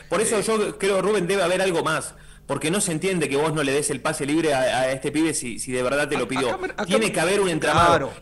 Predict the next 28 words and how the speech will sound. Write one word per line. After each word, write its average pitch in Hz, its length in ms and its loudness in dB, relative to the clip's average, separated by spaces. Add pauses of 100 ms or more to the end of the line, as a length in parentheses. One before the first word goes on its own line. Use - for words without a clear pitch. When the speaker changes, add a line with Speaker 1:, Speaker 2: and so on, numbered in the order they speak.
(180)
Speaker 2:
Acá - 220 -4
Speaker 1:
Y 180 40 -2
Speaker 2:
me - 60 -4
recuerda 208 440 2
Speaker 1:
también 208 520 0
Speaker 2:
un 208 160 0
oyente, 196 360 0
Speaker 1:
hay, 196 60 0
hay 220 60 -2
Speaker 2:
Nico, 185 420 -2
vos 165 240 -8
Speaker 1:
Sí. - 80 -18
Speaker 2:
debés 143 300 -2
estar 165 220 -4
más 175 180 -6
al 143 120 -6
tanto, 123 280 -8
Hernán 170 220 -8
Ferreira, 131 600 -8 (1120)
que 220 80 -6
este 220 140 -6
hombre 392 160 -4
fue 156 200 -12
parte 165 220 -4
de 156 80 -6
la 135 60 -6
comisión 143 260 -10
directiva. 139 540 -4